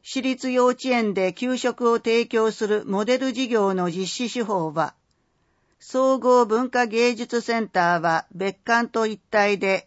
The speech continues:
にぎわい創出を。公明党議員団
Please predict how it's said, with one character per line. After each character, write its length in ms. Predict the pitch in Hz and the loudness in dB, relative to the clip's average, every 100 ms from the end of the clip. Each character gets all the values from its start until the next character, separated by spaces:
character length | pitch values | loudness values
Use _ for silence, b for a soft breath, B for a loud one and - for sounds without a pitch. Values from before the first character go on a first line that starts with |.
| - | -4
に 160 | 190 | -4
ぎ 160 | 190 254 | -2 0
わ 160 | 247 | 2
い 120 | 233 226 | 2 0
創 260 | 214 214 | 0 0
出 320 | 208 202 190 | 0 -6 -4
を。 240 | 180 170 160 _ _ _ _ _ _ _ _ _ _ _ _ _ _ _ _ _ | 0 0 -2 _ _ _ _ _ _ _ _ _ _ _ _ _ _ _ _ _
公 280 | - 262 269 | -4 0 2
明 240 | 262 254 | 2 0
党 300 | 254 240 240 | 0 2 2
議 120 | 233 240 | 2 0
員 340 | 240 233 180 | 0 0 0
団 320 | 170 156 135 | 0 -2 -4